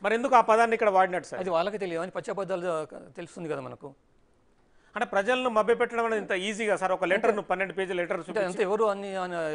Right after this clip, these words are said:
Speaker 2: విశ్లేషిస్తారు మొత్తం ఈ పాయింట్ పాయింట్ పోయి ఏది తప్పు ఏది కరెక్ట్ ఉన్నది.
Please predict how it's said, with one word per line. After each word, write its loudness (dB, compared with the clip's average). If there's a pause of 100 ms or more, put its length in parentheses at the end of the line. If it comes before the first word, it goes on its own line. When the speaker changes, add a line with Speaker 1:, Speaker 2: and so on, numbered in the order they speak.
(220)
Speaker 2:
విశ్లేషిస్తారు -10
మొత్తం -12
ఈ -10
పాయింట్ -8
పాయింట్ -8
పోయి -8 (200)
ఏది -4
తప్పు -6
ఏది -4
కరెక్ట్ -8
ఉన్నది. -12